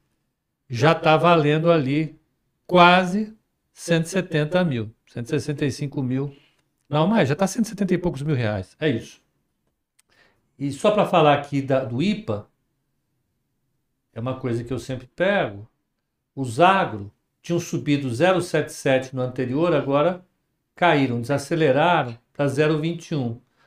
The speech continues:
Acumularam no ano dezessete por cento de alta no atacado. Os industriais, por sua vez, tinham caído dois por cento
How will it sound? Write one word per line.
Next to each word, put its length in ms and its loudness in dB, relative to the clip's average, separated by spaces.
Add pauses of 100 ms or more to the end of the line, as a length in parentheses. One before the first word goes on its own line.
Acumularam 640 2
no 140 0
ano 180 0
dezessete 760 0
por 140 -8
cento 360 -8
de 140 -4
alta 420 0 (540)
no 100 -2
atacado. 640 0 (360)
Os 140 0
industriais, 520 4
por 120 -8
sua 240 0
vez, 220 -2
tinham 180 -8
caído 320 0
dois 380 2
por 120 -18
cento 540 -6